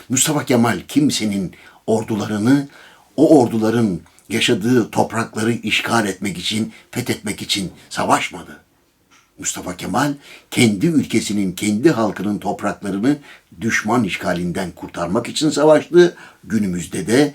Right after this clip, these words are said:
uluslararası savaş hukukunda da böyle bir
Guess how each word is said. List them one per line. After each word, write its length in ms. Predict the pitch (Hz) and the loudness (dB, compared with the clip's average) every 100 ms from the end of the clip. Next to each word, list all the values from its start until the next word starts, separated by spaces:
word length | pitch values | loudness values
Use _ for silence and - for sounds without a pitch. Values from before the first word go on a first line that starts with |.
| - - - | -6 -14 0
uluslararası 1040 | 113 107 - 135 123 95 90 - 135 151 - - | 2 2 0 2 2 0 -4 0 2 2 -2 -16
savaş 480 | - - 110 151 139 | -8 0 4 4 4
hukukunda 640 | 95 - 101 98 95 92 | -4 -8 -8 -6 -6 -4
da 220 | 110 135 - _ _ | -2 -2 -4 _ _
böyle 500 | 87 101 123 95 92 | -2 4 4 2 -4
bir 240 | 95 - | -6 -10